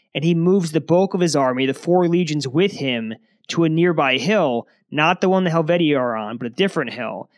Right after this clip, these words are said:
and orders them to prepare for battle. Now, he had a few different reasons for doing this, and chief among these was that his troops were tired from the long march they had just done, some six and a half miles, or, or five and a half miles, I guess.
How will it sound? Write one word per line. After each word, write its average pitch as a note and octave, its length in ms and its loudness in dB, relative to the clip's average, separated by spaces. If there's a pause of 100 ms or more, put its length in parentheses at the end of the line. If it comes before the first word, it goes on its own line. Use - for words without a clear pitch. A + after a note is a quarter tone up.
(120)
and D#3 140 -2
orders E3+ 360 2
them D#3 220 0
to - 40 -10
prepare C3+ 340 -6
for C#3 100 -4
battle. D#3 640 0 (720)
Now, D3 120 0
he G3 140 2
had G3+ 120 2
a F3 80 0
few - 280 -2
different F#3+ 240 0
reasons F3 240 0
for C#3 120 -2
doing F3+ 360 2
this, A2 400 -6 (400)
and C#3 140 -6
chief - 300 -2
among F3 400 2
these B2+ 280 -2
was C3+ 140 -6
that D3 280 0
his E3+ 200 0
troops F#3 320 -2
were D#3+ 80 -2
tired F3+ 460 0
from D#3+ 80 -6
the D3+ 80 0
long D3+ 420 2
march D3 320 0
they C#3+ 100 -4
had C3+ 140 -8
just B2 200 -10
done, D3 420 0 (360)
some D3+ 460 0
six - 420 -2
and D#3 100 -2
a C3+ 40 -4
half C#3+ 320 -2
miles, C#3+ 440 0
or, A#2 200 -4
or A2 140 -8
five D#3 280 0
and C3 80 -6
a B2 40 -16
half A#2 180 -6
miles, A#2 280 -8
I A#2+ 40 -8
guess. - 440 -8